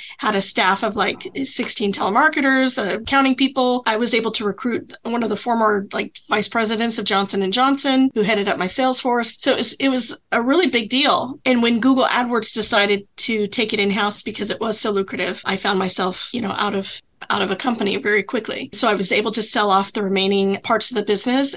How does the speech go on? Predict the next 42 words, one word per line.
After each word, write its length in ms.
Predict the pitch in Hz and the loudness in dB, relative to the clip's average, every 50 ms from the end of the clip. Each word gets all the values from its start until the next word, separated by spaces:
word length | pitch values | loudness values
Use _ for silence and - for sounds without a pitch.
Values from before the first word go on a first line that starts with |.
| - - | -8 -6
And 340 | 233 208 208 208 202 196 | -6 -4 -2 -2 -2 0
when 120 | 247 240 226 | 0 2 4
I 60 | 220 | 4
walked 300 | 220 226 240 247 - 269 | 6 6 4 4 2 2
away, 200 | 262 262 277 320 | 2 4 4 4
I'm 100 | 302 269 | 4 4
like, 200 | 240 208 202 - | 2 2 0 0
"Well, 160 | 254 247 247 220 | 0 -2 0 0
what 100 | 247 262 | 0 2
do 80 | 294 | 2
I 80 | 302 311 | 2 4
wanna 240 | 302 302 302 285 - | 4 2 2 0 0
do? 380 | 294 339 381 - - - - - - | 2 0 0 0 -2 -6 -8 -10 -10
I 80 | 226 | -8
think 180 | - - 262 277 | -2 0 0 2
I 60 | 294 | 2
wanna 180 | 294 277 277 254 | 2 2 2 2
go 80 | 262 | 2
to 80 | 233 226 | 0 0
law 200 | 226 226 240 269 | 2 2 0 0
school." 300 | 277 - - 208 - - | 0 -2 -2 -4 -4 -2
So 140 | - - - | -2 -4 -2
I 40 | 208 | -2
started 300 | - - 226 196 208 196 | 0 0 0 0 0 0
studying 380 | - - - 226 208 208 214 220 | 0 0 0 0 0 0 0 -2
for 120 | - 220 | -4 -4
the 140 | 196 - - | -4 0 2
L 140 | 208 233 254 | 2 0 0
sat, 480 | - - 277 - 240 233 214 233 - | 0 0 2 2 4 4 2 2 0
started 320 | - - 240 214 196 202 202 | 0 0 2 0 0 0 -2
looking 320 | 202 196 196 - 214 202 | -2 -4 -2 -2 -2 0
into 600 | 196 196 196 - - - 208 202 190 175 175 - - | 0 0 0 -2 -2 0 2 2 2 2 0 2 4
law 180 | 220 240 262 | 6 6 6
schools. 540 | 262 - - 277 262 247 247 254 247 - - - | 4 2 0 0 2 2 2 2 0 -2 -4 0
And 420 | 220 202 202 202 202 208 208 208 247 247 - | 2 2 4 4 4 2 2 0 -2 -2 0
I 60 | 247 | 0
remembered 460 | 240 240 247 247 254 277 277 320 294 | 2 4 4 6 6 6 6 4 2
a 60 | 269 | 0
party 560 | 285 - - 254 254 269 247 196 202 - - - | -2 2 2 4 4 4 2 0 0 -2 -6 -4
that 140 | 214 214 214 | -4 0 2
I 80 | 196 196 | 4 4
attended 680 | 208 208 - 208 - 233 233 233 220 214 208 214 - | 4 2 2 0 0 2 2 4 4 2 2 0 -10